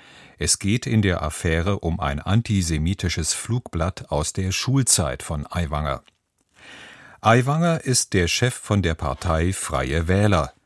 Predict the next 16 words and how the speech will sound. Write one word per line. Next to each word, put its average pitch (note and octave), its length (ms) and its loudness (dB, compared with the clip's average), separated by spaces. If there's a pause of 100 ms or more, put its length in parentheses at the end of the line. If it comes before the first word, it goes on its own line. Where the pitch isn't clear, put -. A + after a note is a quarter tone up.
(340)
Er G2 240 4
ist G2 240 0
auch F#2+ 260 -2
Wirtschaftsminister G2 1080 2
und A#2 200 0
Vizeregierungschef G#2+ 1300 0
in D#2+ 280 -2
Bayern. D2 460 -4 (640)
Söder G2+ 600 2
ist - 320 -2
Chef - 240 0
von F#2 260 0
der F2+ 200 2
C D2 280 -4
S F2 220 -2
U. G#2+ 340 -2